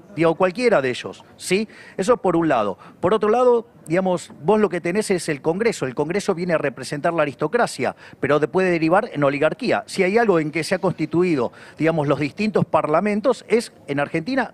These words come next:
una oligarquía, ¿sí? Que claramente, digamos, vota en favor de ellos y siempre en contra de la población. Y por último, digamos, vos para poder equilibrar esto tendrías que tener una justicia independiente. Y si hay algo que vos no tenés en Argentina es justicia independiente. Por lo tanto, el primer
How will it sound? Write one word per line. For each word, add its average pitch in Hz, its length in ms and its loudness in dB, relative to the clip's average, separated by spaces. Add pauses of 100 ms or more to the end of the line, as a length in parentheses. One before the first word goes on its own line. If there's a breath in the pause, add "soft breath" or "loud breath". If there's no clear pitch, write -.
(120)
una 226 180 2
oligarquía, 175 640 0 (200)
¿sí? 233 280 -4 (300 loud breath)
Que 165 140 -2
claramente, 214 560 0
digamos, 180 300 0
vota 185 240 2
en 143 80 0
favor 175 300 0
de 185 100 2
ellos 226 260 0
y 147 60 -4
siempre 214 340 -2
en 156 120 -2
contra 214 380 0
de 147 80 -2
la 143 100 4
población. 131 680 -2 (340 loud breath)
Y 165 80 -2
por 202 200 0
último, 233 440 -2
digamos, 170 320 -2
vos 196 160 2
para 135 220 0
poder 156 260 0
equilibrar 175 440 -2
esto 226 200 0
tendrías 156 320 -2
que 131 100 -8
tener 147 220 -4
una 156 140 -2
justicia 156 360 -4
independiente. 143 520 -4
Y 120 60 -4
si - 140 -6
hay 165 160 0
algo 202 200 2
que 123 80 -4
vos 160 140 0
no 156 100 -2
tenés 160 260 -6
en 160 80 -2
Argentina 151 380 -2
es - 60 -2
justicia 151 360 -6
independiente. 131 540 -4
Por 180 160 -2
lo 208 80 0
tanto, 262 340 0 (360 loud breath)
el 160 100 0
primer 240 380 0